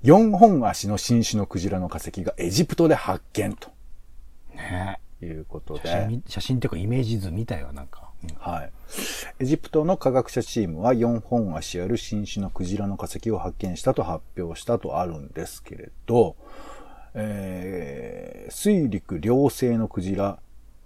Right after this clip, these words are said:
Speaker 1: フィオミ-、フィボミ-、フィボミケトゥスアヌビスという名前なんですよ。で、このアヌビスってのはエジプトの死者の神、アヌビスに似てるところから。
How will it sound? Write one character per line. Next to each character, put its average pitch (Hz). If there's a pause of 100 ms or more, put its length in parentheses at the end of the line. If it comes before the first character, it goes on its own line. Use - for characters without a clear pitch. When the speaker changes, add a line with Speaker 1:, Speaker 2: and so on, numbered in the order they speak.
(220)
Speaker 1:
フ -
ィ 165
オ 233
ミ-、 208 (600)
フ -
ィ 175
ボ 233
ミ-、 226 (460)
フ -
ィ 175
ボ 233
ミ 214
ケ 208
ト -
ゥ 160
ス 240 (260)
ア 196
ヌ 151
ビ 90
ス - (340)
と 101
い 101
う 92
名 90
前 101
な 107
ん 80
で 80
す -
よ。 - (480)
で、 131
こ 127
の 139
ア 196
ヌ 214
ビ 135
ス -
っ -
て 101
の 87
は 87
エ 104
ジ 147
プ -
ト 175
の 165
死 220
者 175
の 87
神、 - (580)
ア 160
ヌ 160
ビ 104
ス -
に 78
似 78
て 87
る -
と -
こ -
ろ -
か -
ら。 -